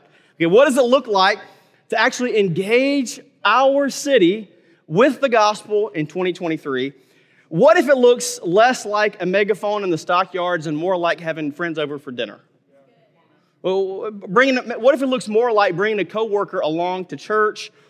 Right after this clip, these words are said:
or to your city group to enjoy a meal and share their story? What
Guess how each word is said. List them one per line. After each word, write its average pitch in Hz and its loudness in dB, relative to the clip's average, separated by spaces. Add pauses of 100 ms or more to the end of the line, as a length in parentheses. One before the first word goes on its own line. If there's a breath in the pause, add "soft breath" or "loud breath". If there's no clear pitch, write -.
or 165 0
to 175 -2
your 160 2
city 220 2
group 190 -2
to 175 -2
enjoy 165 -2
a 151 -2
meal 156 -2
and 151 -10
share 151 -8
their 135 -4
story? 156 -10
What 190 0